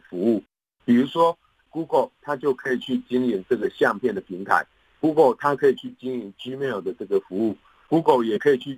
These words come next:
进行所谓的这个 Google Meet，这一些现在所谓非常夯的这个远距视讯会议的相关的这些软体。Facebook 它可以去经营，比如说 WhatsApp，它可以去透过这个 Instagram，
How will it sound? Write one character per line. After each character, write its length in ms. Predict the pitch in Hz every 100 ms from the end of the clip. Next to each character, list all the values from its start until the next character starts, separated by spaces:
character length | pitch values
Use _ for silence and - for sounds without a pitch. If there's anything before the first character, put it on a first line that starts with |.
| -
进 160 | - 143
行 180 | 113 98
所 160 | 98 113
谓 40 |
的 140 | 101
这 120 | 98 113
个 240 | 107 98 _ _
Google 400 | 127 135 127 123 _ _ -
Meet， 220 | 131 107 - - _ _
这 100 | 123
一 60 | 123
些 220 | 127 117
现 220 | - 117
在 180 | 117 107
所 240 | - 95
谓 100 | 113 104 _ _ - 87
非 140 | 127
常 200 | 123 101
夯 220 | 104 117 113
的 80 |
这 140 | 95 101
个 100 | 98
远 260 | 92 85
距 220 | 85 120 - -
视 100 | 131
讯 260 | 120 127 123 _ _
会 240 | 139 127
议 60 | 113
的 120 | 101
相 220 | - 120
关 140 | 117 110
的 60 |
这 100 | 98
些 140 | 101 104
软 200 | 90 92
体。 160 | - 247 _ _ _ _
Facebook 580 | 180 196 - 175 135 117 - _ _
它 160 | 156
可 140 | 156 147
以 80 | 127
去 280 | 147 127 - _ -
经 120 | 139
营， 220 | 127 110
比 140 | 104 101
如 80 | 110
说 220 | 123 120
WhatsApp， 480 | - 127 - 120 92 - _ _ _
它 160 | 147
可 160 | 139 147
以 100 | 127
去 280 | - 143 - _ _
透 200 | 156 131
过 280 | 127 135 104
这 80 | 131
个 220 | 113 107
Instagram， 640 | 117 131 - 120 110 92